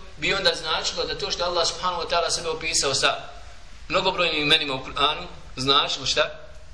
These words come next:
Da sam Kur'an upućuje na kufr i širk Allahu, da nas Allah šan sačuva. Razumijete li ovu stvar? Zato je ovdje Ibn Taymije, rahmetullahi alejhi,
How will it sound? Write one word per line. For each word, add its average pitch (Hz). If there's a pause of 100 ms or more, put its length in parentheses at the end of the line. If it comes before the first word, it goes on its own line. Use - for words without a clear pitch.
(760)
Da 147
sam 214
Kur'an 170
upućuje 170
na 147
kufr 143
i 135
širk 143
Allahu, 123 (200)
da 127
nas 120
Allah 117
šan 107
sačuva. 104 (840)
Razumijete 127
li 107
ovu 110
stvar? 107 (840)
Zato 170 (800)
je 147
ovdje -
Ibn 170
Taymije, 156 (120)
rahmetullahi 147
alejhi, 127